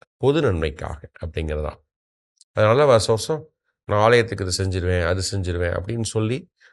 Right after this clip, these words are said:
அங்கேயும் நம்ம பெருமை தேடிக்கொள்வது அல்ல. இன்னும் ஆண்டவர் சொல்வது போல, மறைமுகமாக "ஒரு வலக்கை செய்வது இடைக்கை, இடக்கைக்கு தெரியாமல் இருக்க வேண்டும்" அப்படிங்கிற மாதிரி நம்ம அந்த அளவுக்கு ரொம்ப,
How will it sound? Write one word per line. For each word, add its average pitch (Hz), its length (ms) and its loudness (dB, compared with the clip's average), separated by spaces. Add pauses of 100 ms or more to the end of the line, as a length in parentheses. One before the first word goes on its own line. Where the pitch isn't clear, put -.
அங்கேயும் 151 360 2
நம்ம 127 140 4
பெருமை 110 320 2
தேடிக்கொள்வது 82 580 0
அல்ல. 82 200 0 (1000)
இன்னும் 110 300 0 (240)
ஆண்டவர் 92 420 0
சொல்வது 90 380 -2
போல, 104 200 2 (240)
மறைமுகமாக 123 1000 4 (1700)
"ஒரு 95 160 2 (200)
வலக்கை 113 440 4
செய்வது 110 400 0
இடைக்கை, 110 360 2 (100)
இடக்கைக்கு 110 520 0
தெரியாமல் 104 500 2
இருக்க 82 220 -2
வேண்டும்" 78 460 -4
அப்படிங்கிற 85 400 -4
மாதிரி 98 300 2 (720)
நம்ம 92 200 0 (1000)
அந்த 107 260 -2
அளவுக்கு 190 500 6 (640)
ரொம்ப, 104 260 0